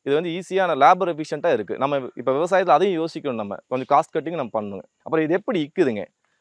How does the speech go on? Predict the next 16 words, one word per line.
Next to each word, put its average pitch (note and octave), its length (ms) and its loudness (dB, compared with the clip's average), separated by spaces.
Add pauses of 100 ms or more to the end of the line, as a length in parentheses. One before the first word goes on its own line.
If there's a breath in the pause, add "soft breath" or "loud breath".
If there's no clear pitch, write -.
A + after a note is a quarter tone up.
(240)
அஹ், B2 220 4
இது C#3 140 -2
இக்கறதுக்கான F3 480 2
மெயின் F3 220 -2
காரணம் D3 280 2
என்னன்னா, A2 260 -4 (400)
நம்ம B2+ 320 -2
நுண்ணுயிர் G3 360 0
பெருக்கம் C3+ 300 -2
பண்றோம், B2+ 220 -2
கரைசல் E3+ 340 -2
பண்றோம்ல, C3 280 -4 (100)
பஞ்சகாவியம், C3+ 480 -4
ஜீவாமிர்தம்லாம் B2 720 -4
பண்றோம் C3+ 220 0
இல்லைங்க, G#2 200 -6